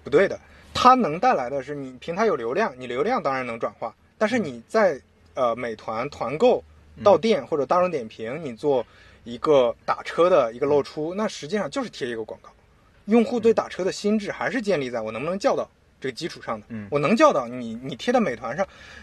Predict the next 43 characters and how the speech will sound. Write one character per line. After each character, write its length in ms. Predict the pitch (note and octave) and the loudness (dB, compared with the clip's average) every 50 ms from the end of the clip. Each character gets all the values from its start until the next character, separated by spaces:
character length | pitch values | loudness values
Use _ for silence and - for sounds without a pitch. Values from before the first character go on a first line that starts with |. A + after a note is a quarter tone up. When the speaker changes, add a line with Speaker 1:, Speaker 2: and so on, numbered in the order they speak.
| - - | -14 -10
Speaker 1:
你 120 | F#3 E3 | -10 -8
贴 200 | D3+ - - B3+ | -4 0 2 6
到 160 | C4+ C#4 A#3 F#3 | 8 8 8 6
什 100 | E3+ D3 | 4 0
么， 240 | D3 E3 G3 G#3+ G#3 - - - _ _ _ - | 0 0 0 0 -2 -6 -12 -18 _ _ _ -20
你 60 | - - | -20 -20
贴， 140 | - F3+ - | -18 -14 -8
你 140 | E3+ D3+ D3 | -6 -6 -2
贴 200 | - - G#3+ A3 | 4 6 8 8
到 200 | A#3 A3+ F#3 D#3 | 10 10 8 8
什 80 | C#3+ | 6
么 80 | D#3+ F#3 | 4 4
三 180 | - B3 C4 | 6 6 6
五 80 | B3 F3+ | 6 6
环 180 | - C#3 D3 G3 | 4 4 4 6
上 80 | C4+ | 6
都 80 | C#4 F#3+ | 6 6
可 180 | E3+ - D3 | 4 2 -2
以， 100 | C3 C3 - - - - - | -2 -2 -4 -8 -12 -16 -18
<laughs> 200 | - _ - - | -20 _ -20 -12
你 80 | - | -10
贴 160 | G3 - A#3+ B3+ | -2 2 4 6
到 100 | C4 A3 | 6 6
任 160 | G#3+ D4 F#4 | 4 2 2
何 120 | B3+ F3+ | 0 0
产 180 | D3+ - D4 C4 | -2 -2 -6 -8
品、 140 | - - C3+ - - - - - | -8 -10 -14 -16 -18 -20 -16 -6
任 200 | - A3 C#4 C#4+ | 0 4 6 6
何 120 | A#3+ - D#3+ | 6 6 4
内 160 | D#3 E3+ E3 | 6 6 6
容 160 | C#3+ C3 C3 | 6 4 0
平 200 | C3+ - C3 C3 | -4 -6 -10 -8
台、 260 | C#3+ C3+ A2+ G#2+ A2 - | -8 -10 -10 -10 -10 -8
任 220 | E3 E3+ F3+ E3 | -4 -2 -2 -2
何 340 | - C#3 A#2+ A#2 A#2+ B2+ C3 - | -2 -2 -2 -2 -2 -4 -6 -10
露 220 | - E3+ E3 D3+ C3+ | -10 -4 -2 -2 -2
出 160 | - - - | -2 -4 -6
的 100 | C3+ C3 | -4 -4
位 220 | B2+ C3+ D#3 D3+ | -2 0 0 -2
置 160 | B2+ B2 A2+ A2+ | -2 -4 -6 -4
都 100 | F3 A3+ | -4 -4
可 200 | A3+ - D3 B2 | -4 -4 -8 -10
以， 100 | A2+ | -10